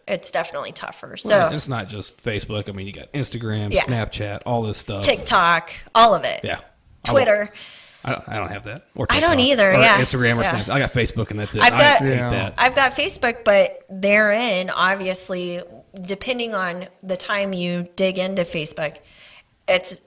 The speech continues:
Speaker 1: it's this energy suck. It
Speaker 2: Mm-hmm.
Speaker 1: is just
Speaker 2: Oh, yeah. You
Speaker 1: So
Speaker 2: never know what you're gonna see on it.
Speaker 1: Yeah.
Speaker 2: Even the news, like, when the
Speaker 1: That's
Speaker 2: news
Speaker 1: a good
Speaker 2: posts,
Speaker 1: point,
Speaker 2: I'm like,
Speaker 1: yeah.
Speaker 2: "Man," it seems like every, you get, like, one good thing, like, "Oh, that's great," and then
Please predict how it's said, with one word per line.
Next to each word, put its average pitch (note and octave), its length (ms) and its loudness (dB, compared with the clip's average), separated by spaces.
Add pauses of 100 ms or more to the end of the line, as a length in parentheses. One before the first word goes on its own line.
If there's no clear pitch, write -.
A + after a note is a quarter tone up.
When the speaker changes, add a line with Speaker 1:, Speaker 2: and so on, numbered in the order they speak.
(120)
Speaker 1:
it's E3+ 360 -4
this E3 400 -6
energy F#3+ 580 -2
suck. - 540 -6 (160)
It A#2+ 100 -6
Speaker 2:
Mm-hmm. F#3+ 120 0
Speaker 1:
is F3+ 200 -2
just - 240 -4 (1080)
Speaker 2:
Oh, G2 100 -6
yeah. F2 100 -8 (880)
You B2 140 -6
Speaker 1:
So B2 60 2
Speaker 2:
never - 120 0
know A2+ 80 0
what A2+ 160 -2
you're A2+ 60 -8
gonna F#2+ 140 -10
see A#2 240 -6
on G#2 200 -6
it. G#2 160 -6
Speaker 1:
Yeah. C#4+ 680 6
Speaker 2:
Even D#3+ 180 2
the A#2 80 -2
news, A#2 680 -4 (100)
like, G2+ 180 -8
when A2 80 -6
the G#2 40 -4
Speaker 1:
That's - 120 6
Speaker 2:
news G#2+ 100 -2
Speaker 1:
a - 60 2
good A#2 80 2
Speaker 2:
posts, A2 240 0
Speaker 1:
point, A#2+ 60 -4
Speaker 2:
I'm A#2+ 60 -6
like, G#2+ 120 -4
Speaker 1:
yeah. A#3 120 -4
Speaker 2:
"Man," D#3+ 360 -4 (420)
it C#3 140 -2
seems E3+ 180 2
like C#3 180 2
every, C3+ 460 -4 (280)
you B2+ 100 -8
get, C3 100 -2
like, G#2 120 -6 (100)
one C3+ 220 -2
good B2+ 200 -4
thing, C#3 220 0
like, A2+ 160 -6
"Oh, F3 100 4
that's D#3 140 2
great," E3+ 380 0
and C#3+ 200 -6
then A#2 260 -2